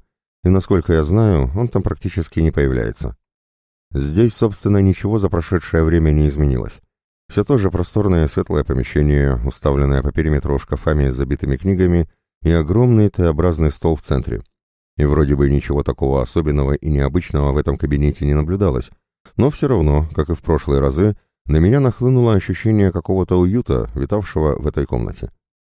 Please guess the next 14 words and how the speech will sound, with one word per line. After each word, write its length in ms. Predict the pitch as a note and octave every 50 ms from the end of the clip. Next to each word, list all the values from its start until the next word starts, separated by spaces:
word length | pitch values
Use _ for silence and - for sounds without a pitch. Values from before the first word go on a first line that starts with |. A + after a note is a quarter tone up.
| _ _ _ _ _ -
«Понимаю, 600 | - F2+ F#2 F#2 F2+ E2+ E2+ F2 F2 E2+ D#2 A#1+ - - _ _ _ -
но 240 | C#2 D2 D#2 D#2 C#2+
вы 300 | D#2 F2 F#2 F#2 F2 D2+
молодые», — 760 | C#2+ C#2+ C#2+ D2 D2 D2 F2 G#2+ A2+ G2+ D#2+ C#2 A1+ - - _ _ _ _ _ - -
продолжил 520 | - D2+ D2+ C#2 C2+ C2 B1+ C2+ D2 D#2
он, 200 | F#2 G2 F#2+ F2 - _ _ _ _ _ _
но 120 | - F#2
тут 180 | - C#3 C3+ -
каркающе 680 | - A2+ A2 - - G#2 F#2+ F#2 E2+ - - G2 F#2+ F2+
рассмеялись 760 | - D#2+ F2 D#2+ - - - F2 F2+ F2+ F2 F2 D#2 - D#2+
уже 300 | D2 C#2 D2 D#2 D#2 -
наши 260 | - D#2 C#2+ B1+ C#2+ C#2
старики. 480 | - - D2 C2+ C2 - - B1+ A1 - _ _ _ _ _ _ _ _ _ -
«Бояр», — 600 | C#2 B1+ C#2 D2 D#2 E2 F#2 F#2+ F2+ D#2+ -